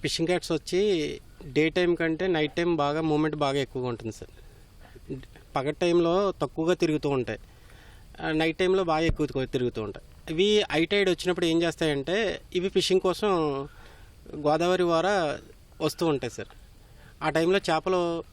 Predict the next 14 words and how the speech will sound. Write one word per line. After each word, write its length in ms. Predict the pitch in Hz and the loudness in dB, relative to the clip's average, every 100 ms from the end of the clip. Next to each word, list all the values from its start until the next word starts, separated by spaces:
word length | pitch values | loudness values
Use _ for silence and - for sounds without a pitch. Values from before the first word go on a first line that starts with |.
| - - | -18 -2
పైకి 180 | 147 180 | 0 2
వస్తూ 240 | 160 - | -2 -2
ఉంటాయి. 280 | 151 120 101 - - - - - - 143 | -4 -4 -8 -18 -20 -20 -20 -20 -6 -2
హై 80 | |
టైడ్‌లో 320 | 139 170 165 175 | 0 0 0 0
ఏం 200 | 160 165 | 0 -2
చేస్తాయంటే 560 | 160 160 147 147 185 | -4 -4 -6 -4 -2
ఈ 60 | 165 | 0
నాచు 340 | 139 147 - | 0 -2 -2
తినడం 220 | 160 147 | -4 -4
కోసం 560 | 139 143 - 202 175 147 156 | -6 -8 -6 -4 -4 -4 -2
పైకి 200 | 151 165 | -2 -4
ఎక్కుతూ 240 | - 151 | -4 -4
ఉంటాయి. 300 | 127 110 | -4 -6